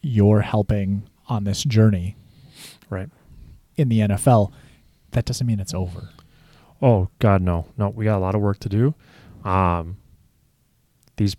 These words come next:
Speaker 2: these guys have a lot of work to do, and they, they know that. Um, and we're working on those things right now. Um, yeah, it's a long way to go. It's hard to be in the N F L. Um, so, yes, we have a long road to go.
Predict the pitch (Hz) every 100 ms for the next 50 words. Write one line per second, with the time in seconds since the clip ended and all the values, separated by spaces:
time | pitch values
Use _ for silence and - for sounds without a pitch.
0 | _ - 98 - 92 87 92 113 107 113
1 | 127 123 - - 165 165 117 92 87 98
2 | _ 92 85 87 110 180 - _ - -
3 | _ _ 98 90 90 90 90 90 92 107
4 | 101 107 101 120 117 104 101 92 107 147
5 | - _ - 95 92 92 90 90 95 _
6 | _ _ _ _ _ _ _ _ _ _
7 | 123 131 - 110 - 127 120 123 123 123
8 | 117 95 - 131 143 131 127 139 120 -
9 | 110 117 113 143 107 _ _ _ _ _
10 | _ _ _ 95 90 87 87 82 85 _
11 | _ _ _ _ _ _ - - 98 92
12 | 92 - _ - _ - - _ _ _
13 | - 90 - - 87 90 98 101 98 90
14 | 92 90 90